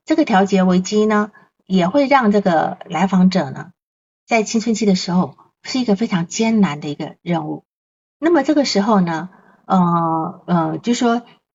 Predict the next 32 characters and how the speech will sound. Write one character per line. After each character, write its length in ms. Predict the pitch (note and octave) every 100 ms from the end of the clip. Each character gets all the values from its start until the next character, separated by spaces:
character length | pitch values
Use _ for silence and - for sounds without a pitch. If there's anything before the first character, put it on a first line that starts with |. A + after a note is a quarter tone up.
| _ _ _
是 160 | - B3
他 100 | C#4
最 160 | E4
主 180 | D#4 -
要 160 | D#3+ F#3+
的 60 |
一 20 | E3+
个 80 |
发 200 | F#3 F#3
展 180 | F#3 C3+
的 80 | C#3
一 40 |
个 140 | C#3+ D3
状 220 | - C#3+
态。 220 | - - _ _ -
所 160 | F4
以 20 |
最 240 | E4+ G#4+ F4
理 260 | A3 A3+
想 440 | E4 - C#4 D#3+ C3+
的 120 | C#3
一 120 | C#3+
个 100 | F3+
父 180 | D3+ B3+
母 140 | G3+
的 140 | C#3 C#3
角 200 | - -
色 200 | - F#3+
是 120 | G3
什 160 | F#3 C#3
么 120 | C3+
呢？ 180 | D3